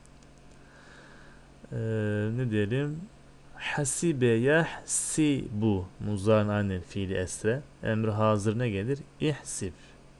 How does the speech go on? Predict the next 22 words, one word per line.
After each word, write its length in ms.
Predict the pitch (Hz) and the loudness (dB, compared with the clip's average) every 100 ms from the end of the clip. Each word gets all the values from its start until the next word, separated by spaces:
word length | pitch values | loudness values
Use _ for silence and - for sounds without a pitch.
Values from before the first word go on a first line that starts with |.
| - - - | -20 -16 -6
Hemzesi 540 | 101 95 101 95 101 | -4 -2 -4 -4 -6
yine 300 | 101 139 123 - | -4 -2 -4 -2
esre 440 | 101 - - 92 | -6 -6 -6 -6
olur. 420 | 90 90 - - - - - - - - - - | -6 -10 -12 -18 -20 -20 -20 -20 -20 -20 -14 -2
Dolayısıyla 640 | - 117 - 95 87 120 135 - - - | 2 2 2 -4 -2 -2 -4 -14 -20 -10
muzarın 420 | 117 104 104 101 95 | -6 0 2 2 2
aynel 340 | 95 90 87 | -2 -2 -4
fiili 500 | - 87 87 107 131 - - - - - | -8 -8 -6 -4 -6 -10 -20 -20 -20 -20
fetha 760 | - - 123 120 - - 120 113 | -18 -8 -2 -2 -2 -2 2 2
veya 260 | 98 95 90 | 2 2 0
esre 420 | 95 - 107 95 | -4 -6 -4 -4
olsa 560 | 85 80 - 113 127 117 | -4 -8 -4 -2 -2 2
her 120 | 113 | 2
iki 300 | 95 95 90 | 2 -4 -6
durumda 400 | 90 87 85 82 | -6 -6 -8 -4
da 220 | 107 123 | -2 -2
emri 300 | 104 98 92 | -4 -4 -4
hazırın 520 | 92 95 92 90 90 85 | -4 -4 -4 -4 -6 -6
hemzesi 760 | - 98 90 90 - 151 151 - | -4 -4 -4 -8 -10 -8 -8 -6
esreli 640 | 98 - - 98 92 127 - | -8 -8 -8 -4 -2 -4 -4
olacaktır. 720 | 95 92 101 110 - - - - - - - - - - - - | -6 -2 0 0 -2 -8 -8 -18 -20 -20 -20 -20 -20 -20 -20 -6
Lakin 480 | 160 160 - - 139 | 2 2 2 -4 -8